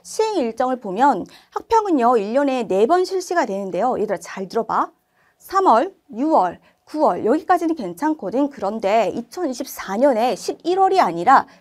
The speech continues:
시월이에요. 자, 요 부분 꼭 체크해 주셨으면 좋겠고요. 자, 요 학평이 어디에 포-, 포함된다. 여러분들의 학교 내신 시험 범위에 포함되는 친구들을 위해서, 어, 선생님이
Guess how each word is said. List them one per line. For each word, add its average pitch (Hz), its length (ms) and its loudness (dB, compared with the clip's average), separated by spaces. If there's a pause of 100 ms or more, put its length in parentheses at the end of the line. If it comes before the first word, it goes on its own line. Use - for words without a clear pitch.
시월이에요. 370 800 -6 (280)
자, 220 80 -4
요 220 140 -2
부분 262 480 -6
꼭 294 240 -8
체크해 349 720 -6
주셨으면 202 480 -12
좋겠고요. 190 600 -2 (280)
자, 185 240 -6
요 311 320 2
학평이 330 840 0 (220)
어디에 269 720 4 (320)
포-, - 220 -12 (240)
포함된다. 311 640 -2 (200)
여러분들의 202 640 2 (160)
학교 - 400 -6
내신 226 600 0
시험 254 460 -2
범위에 214 600 -4
포함되는 339 760 -2 (220)
친구들을 330 720 -8
위해서, 190 540 -2 (180)
어, - 120 -10
선생님이 330 760 0